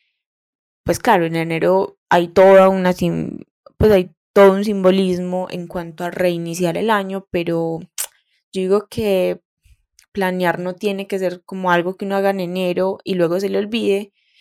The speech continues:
y por eso te planteo el bullet journal, que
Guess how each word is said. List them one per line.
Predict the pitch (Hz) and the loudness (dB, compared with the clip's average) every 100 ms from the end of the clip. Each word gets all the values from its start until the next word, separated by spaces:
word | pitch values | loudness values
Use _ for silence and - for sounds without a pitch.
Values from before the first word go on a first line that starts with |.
| _ - | _ -12
y | 160 | -6
por | 180 170 | -2 -2
eso | 165 170 | -2 -2
te | 196 | -4
planteo | 196 175 170 170 165 165 170 | 0 -2 -2 -2 0 0 0
el | - 180 | -2 -4
bullet | 170 165 175 | -4 -4 -2
journal, | 196 202 180 185 196 | 2 2 2 -6 -12
que | - 156 | -8 -8